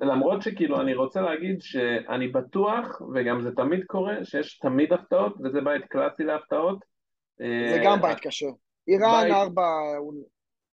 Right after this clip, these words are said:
Speaker 1: כן, אתה יודע, אנחנו לא הכי מכירים את איראן, כן, אבל הם יבואו לבמה המרכזית, ואני מניח שהם יתאבדו על המגרש. ווילס, אני יודע שבתקופה זוועה, ככה שאני,
Speaker 2: כן.
Speaker 1: בגלל זה אני הולך איתכם על ארצות הברית, וזה נראה לי בית מוסכם.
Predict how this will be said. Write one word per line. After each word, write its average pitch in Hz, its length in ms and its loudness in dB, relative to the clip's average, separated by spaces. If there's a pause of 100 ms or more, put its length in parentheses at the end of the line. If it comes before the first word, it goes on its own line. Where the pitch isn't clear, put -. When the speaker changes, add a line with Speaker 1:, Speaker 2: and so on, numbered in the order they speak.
(120)
Speaker 1:
כן, 208 480 0 (100)
אתה - 80 4
יודע, 240 260 4 (300)
אנחנו 151 320 0
לא 214 220 0
הכי 208 180 -4
מכירים 185 360 -2
את 180 100 -8
איראן, 151 380 0
כן, 143 200 -2
אבל 123 220 0
הם 123 140 -4
יבואו 135 340 0
לבמה 135 340 0
המרכזית, 139 840 -2
ואני 120 800 -2
מניח 135 360 -4
שהם 123 220 -8
יתאבדו 127 380 -2
על 135 60 4
המגרש. 131 580 -4
ווילס, 147 360 -2
אני 135 200 -2
יודע 131 220 0
שבתקופה 123 600 -2
זוועה, 120 520 2 (840)
ככה 117 200 0
שאני, 117 600 0
Speaker 2:
כן. 110 60 -4
Speaker 1:
בגלל 117 220 2
זה 135 120 0
אני 131 140 0
הולך 131 240 0
איתכם 120 260 -6
על 117 60 -2
ארצות 117 320 -4
הברית, 143 420 -2
וזה 123 240 -4
נראה 127 180 0
לי 131 80 0
בית 127 280 0
מוסכם. 170 520 -2